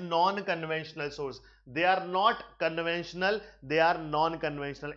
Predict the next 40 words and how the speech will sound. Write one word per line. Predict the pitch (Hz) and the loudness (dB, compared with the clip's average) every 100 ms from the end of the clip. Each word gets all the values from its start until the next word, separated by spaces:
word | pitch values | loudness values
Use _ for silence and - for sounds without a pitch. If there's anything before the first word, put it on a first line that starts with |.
| 165 | 0
ए | 180 | 4
वाले | 170 175 | 4 4
बच्चे | 170 170 | 2 0
गलत | 165 151 170 | 0 0 0
हो | 165 | 0
गए, | 170 202 _ _ _ | -2 -6 _ _ _
so | 156 147 | -6 0
B | 165 180 | 0 0
is | 151 | 0
the | 190 | 0
correct | 170 175 175 | 2 2 0
answer। | 175 190 214 _ _ - | -4 -8 -18 _ _ -4
Let's | 170 202 196 | 0 0 0
move | 208 214 | -2 0
to | |
next | 208 208 214 | 2 2 2
question, | 226 208 233 220 160 | -6 -6 -12 -12 -6
ये | 175 175 | -4 2
पांचवा | 180 190 208 | 2 4 0
सवाल, | 208 196 202 208 - _ _ _ _ _ _ _ _ _ _ _ _ _ _ _ _ _ _ _ _ _ _ _ - _ _ | 2 4 4 2 -12 _ _ _ _ _ _ _ _ _ _ _ _ _ _ _ _ _ _ _ _ _ _ _ -20 _ _
choose | 196 233 214 | -6 -4 -4
the | 240 | 0
source | 226 220 233 | 4 4 4
of | 226 | 4
energy | 202 202 214 | 2 0 -2
which | 214 220 | -4 -4
is | 208 | -2
different | 175 185 208 214 208 | -2 -2 -2 -2 2
from | 202 185 | 2 2
others। | 143 139 - - | 0 -2 -4 -6
कौन | 170 185 202 | 2 2 4
सा | 214 | 0
source | 202 190 202 | 2 0 2
of | 185 | 2
energy | 180 190 | 0 0
दूसरे | 170 175 180 | -2 -2 -2
से | 180 | 0
डिफरेंस | 170 160 160 139 | -2 -2 -4 -4
है, | 120 - _ _ _ _ _ _ _ _ _ _ _ _ _ _ _ _ _ _ _ _ _ _ _ | -10 -14 _ _ _ _ _ _ _ _ _ _ _ _ _ _ _ _ _ _ _ _ _ _ _
बताओ, | 147 156 127 - | 0 4 2 0